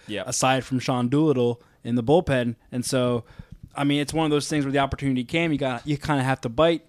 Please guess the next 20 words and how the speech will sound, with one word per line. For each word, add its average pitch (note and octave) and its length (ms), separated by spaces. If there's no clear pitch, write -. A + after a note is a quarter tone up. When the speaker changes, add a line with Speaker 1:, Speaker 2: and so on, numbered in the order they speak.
Speaker 2:
Um, C3 200
and C#3 60
again, C#3+ 220
the C3 100
Rosenthal C#3 720
is B2+ 120
a B2+ 60
proven D3 300
all-star, D3 360
but B2 280
in A#2 80
terms C3+ 320
of A#2+ 100
what B2+ 140
he C3 120
can B2+ 160
bring C3 180
to A#2+ 40
the A#2+ 140
table, C3 500